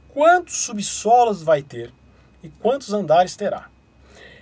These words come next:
Essa construção, ela vai gerar bulbo de pressão. Conhecidamente no nosso ramo, bulbo de pressão é o quanto de energia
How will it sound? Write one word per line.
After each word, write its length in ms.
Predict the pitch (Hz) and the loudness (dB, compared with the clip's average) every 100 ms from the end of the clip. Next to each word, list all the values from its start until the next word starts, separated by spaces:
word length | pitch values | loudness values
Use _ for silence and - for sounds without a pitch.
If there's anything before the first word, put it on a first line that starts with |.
| _ _ | _ _
Essa 460 | 269 302 - 220 185 | 6 6 6 2 2
construção, 720 | 185 170 - 120 - 165 147 - _ _ | 0 -6 -6 -12 -4 -2 -4 -8 _ _
ela 280 | - 277 269 | -2 2 4
vai 160 | 214 185 | 4 2
gerar 460 | 147 160 156 - _ _ _ _ _ _ - | 2 4 4 2 _ _ _ _ _ _ -20
bulbo 560 | 143 233 294 277 262 | -8 -2 -2 -2 -8
de 180 | 190 208 | -6 -6
pressão. 540 | 202 180 - 151 - - _ | -6 -6 -4 -2 -2 -6 _
Conhecidamente 840 | - 262 233 - 214 190 156 147 160 | -10 -8 -8 -8 -2 -2 -2 -10 -10
no 100 | 160 | -4
nosso 320 | 185 220 147 | -2 -2 -4
ramo, 260 | 151 190 | -2 -2
bulbo 540 | 156 143 202 277 196 165 | -4 -10 -8 -8 -8 -8
de 120 | 156 | -10
pressão 460 | 151 131 - 196 - | -12 -8 -4 -4 -2
é 200 | 160 135 - - - - - | -2 -2 -6 -20 -20 -20 -6
o 140 | 220 | -6
quanto 680 | 202 - 277 349 370 320 240 | -6 -2 2 4 2 -2 -10
de 160 | 165 190 | -4 0
energia 840 | 214 226 156 - 185 196 196 254 | 2 0 -2 -6 -2 2 2 2